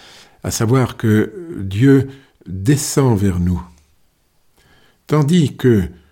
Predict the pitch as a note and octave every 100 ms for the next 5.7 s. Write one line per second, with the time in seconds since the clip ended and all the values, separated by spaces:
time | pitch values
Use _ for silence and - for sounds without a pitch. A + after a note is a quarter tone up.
0 | _ _ - B2 D3 - - B2 G2+ F#2+
1 | C#3+ C3 F#2 - - _ A2+ G#2 A2 G2
2 | G2+ D#3 A#2+ G#2+ F2+ E2 D#2+ - _ _
3 | _ - F#2+ A2+ A2+ - D#3+ B2+ G2 E2+
4 | E2 D#2 - _ _ _ - C#3 A#2+ A#2
5 | A2 F2+ - _ - D3+ A#2+